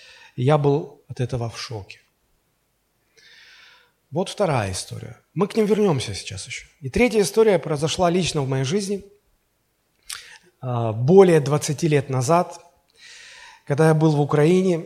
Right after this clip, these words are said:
я останавливался в семье, а, одного служителя, он был помощником пастора, а, одна из больших, достаточно влиятельных церквей Украины в то время. Я у них жил, я учился в библейской школе, я у них жил,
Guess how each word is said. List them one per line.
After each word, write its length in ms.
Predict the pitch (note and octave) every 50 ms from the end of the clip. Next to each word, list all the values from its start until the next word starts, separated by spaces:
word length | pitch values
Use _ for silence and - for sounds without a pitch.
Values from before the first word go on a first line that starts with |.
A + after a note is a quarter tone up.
| - -
я 300 | D3 C#3 D#3 D3+ D3 C#3
останавливался 920 | C3+ - - - B2 - - D3 C#3+ D#3 D#3+ D#3 D3+ C#3+ C#3 C3 - - B2+
в 60 | -
семье, 640 | - - C#3 C3+ C3+ D3 D#3 D#3 D3 C3+ B2+ - - - -
а, 420 | A#2+ A#2 A#2+ A#2 A2+ A2+ A2 A2 A2 A2+ - - _ _ _ - - - - -
одного 340 | - A2+ B2+ C#3+ C#3 C#3+ C#3+
служителя, 640 | C3+ - - D3 C3+ C#3 G3 G#3+ - F#3+ F3+ F#3 E3+
он 140 | D#3 C3+ B2+
был 120 | C3+ C3
помощником 560 | B2 C3 B2+ C3+ C3 - - B2 A2+ - A2
пастора, 480 | A2+ F#3 F#3+ F3 - - E3 E3 E3 F3 - - - _ _ -
а, 300 | F3+ F3 B2+ A#2+ A#2 A2+
одна 280 | - - C#3+ D#3+ A3 A3+
из 380 | F#3 C3 - - - - - _
больших, 760 | C#3+ C#3 C3+ C3+ D3+ D3+ D3 C#3 C3 A#2 - - - A#3+ G#3+
достаточно 500 | F3 D#3+ - - F3+ D3+ B2+ - D3 C#3
влиятельных 640 | B2 A#2 A#2 B2 C3 C#3+ D#3 D3+ - C#3+ C3 C3 B2
церквей 380 | - - C3 A#2+ - C#3 C3+ B2+
Украины 520 | B2 A#2 B2 A#2+ C3 D#3+ F3+ F#3+ F#3 F3 - - - - - - - - _
в 60 | -
то 160 | - - D3+ C3+
время. 420 | C#3+ D#3 D#3 D#3 D3 C#3 B2+ - - - - - - - - - - - - - - - - - - _ _ _ _ - - _
Я 180 | - D#3+ G#3 A#3+
у 60 | A#3
них 240 | A#3 A3 G#3+ G3 D#3
жил, 460 | D3 C#3+ C#3 E3 D#3+ D3 C3+ B2+ B2+
я 140 | B2 C#3+ D3
учился 380 | D#3 D#3 - - F#3 - - E3
в 40 |
библейской 360 | D3 C#3+ C#3+ D3 C#3 - - D#3
школе, 280 | - - A3+ A3 G3+
я 120 | E3 D3+ D#3
у 40 |
них 200 | D#3+ D#3 D#3 C#3+
жил, 360 | C3+ B2+ D#3 F#3 F#3+ G3 G3+